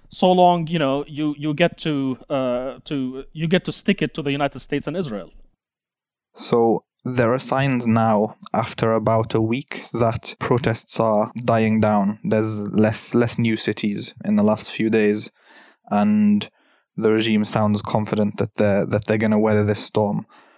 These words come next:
Speaker 2: What does the future bring?
Speaker 1: Well, Maryam Nayab Yazdi actually tweeted, uh, a little thread that was actually quite educational on this, and she said that, uh, the Iranian regime, of course, has no qualms about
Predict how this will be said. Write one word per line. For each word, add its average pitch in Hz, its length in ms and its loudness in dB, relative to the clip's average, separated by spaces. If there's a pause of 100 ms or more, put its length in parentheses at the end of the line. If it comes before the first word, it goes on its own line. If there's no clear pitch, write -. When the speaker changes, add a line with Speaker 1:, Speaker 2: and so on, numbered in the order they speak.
(280)
Speaker 2:
What 120 260 -2
does 120 160 -2
the 113 80 -4
future 110 360 -2
bring? 104 300 -4 (920)
Speaker 1:
Well, 180 200 2
Maryam 208 340 4
Nayab 180 300 0
Yazdi 156 340 -2
actually 151 260 -4
tweeted, 160 640 -4
uh, 131 260 -4
a - 20 -4
little 151 220 -6
thread 135 320 -2
that 123 140 -6
was 143 140 -2
actually 135 240 -6
quite 135 420 -4 (140)
educational 120 580 -6
on 110 180 -12
this, 101 240 -14
and 123 140 -12
she 180 140 -6
said 143 340 -2
that, 123 340 -4 (480)
uh, 143 220 0
the 135 160 -4
Iranian 202 320 2
regime, 147 420 -2
of 147 140 -10
course, 156 340 -2
has 156 200 0
no 156 160 -4
qualms 123 580 2
about 139 540 0